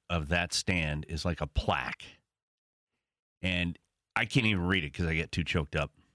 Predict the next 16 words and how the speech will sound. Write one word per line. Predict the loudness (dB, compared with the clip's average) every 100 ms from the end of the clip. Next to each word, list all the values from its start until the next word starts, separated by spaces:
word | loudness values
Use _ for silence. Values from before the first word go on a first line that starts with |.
| _ _ _
What | 0 2
these | 4 2
guys | 2 2 2 0
did | 0 2 2 -2 _ _ _ _ _ _ _ _ -2
is, | 0 0 -2 2
is | 2 0 -6 _ _ _ _
what | -4 0 2
I'm | 0
saying | 0 0 2
we've, | -2 -2 -4
we've | -4 -2
completely | 0 0 2
lost | 2 4 2 0
as | -4
a | -4
society. | -6 -4 0 0 -2 -10